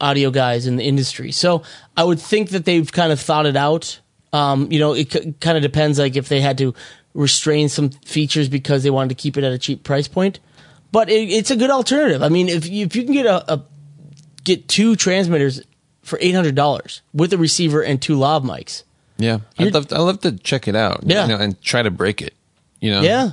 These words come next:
Speaker 1: yeah,
Speaker 2: not,
Speaker 1: see,
Speaker 2: not try to break it
Speaker 1: but, like,
Speaker 2: physically,
Speaker 1: see,
Speaker 2: but, like,
Speaker 1: see what
Speaker 2: see
Speaker 1: the
Speaker 2: where it
Speaker 1: limits are.
Speaker 2: breaks.
Speaker 1: Yeah, see where the limits are. See if you can, you know,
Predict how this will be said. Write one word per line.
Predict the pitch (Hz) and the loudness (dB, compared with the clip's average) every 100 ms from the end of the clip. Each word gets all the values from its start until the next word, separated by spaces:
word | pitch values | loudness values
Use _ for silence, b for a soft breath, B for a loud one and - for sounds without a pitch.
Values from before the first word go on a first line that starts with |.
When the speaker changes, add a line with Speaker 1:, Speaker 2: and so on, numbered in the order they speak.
| 131 | -4
Speaker 1:
yeah, | 151 202 | -2 2
Speaker 2:
not, | 156 | 0
Speaker 1:
see, | - | 0
Speaker 2:
not | 117 120 | -2 0
try | 113 92 | -2 -2
to | |
break | 92 87 92 | -2 -2 -4
it | 90 - | -6 -2
Speaker 1:
but, | 170 185 | 0 2
like, | 131 | 0
Speaker 2:
physically, | 95 92 - 226 | 0 0 0 0
Speaker 1:
see, | |
Speaker 2:
but, | 214 | 0
like, | 190 240 | 0 2
Speaker 1:
see | |
what | 220 | 2
Speaker 2:
see | 117 | 2
Speaker 1:
the | 101 | 2
Speaker 2:
where | 98 | 2
it | 160 | 2
Speaker 1:
limits | 95 | 2
are. | 92 | 0
Speaker 2:
breaks. | - - | -2 -2
Speaker 1:
Yeah, | 147 135 - | 0 -2 -4
see | - 202 | -2 2
where | 190 | 2
the | 160 | 2
limits | 147 151 151 | 2 0 0
are. | 139 | 0
See | 131 175 | 0 0
if | 156 | -2
you | 156 | -2
can, | 143 143 - - _ _ | 0 -2 -6 -20 _ _
you | 165 | -2
know, | 139 135 | 0 0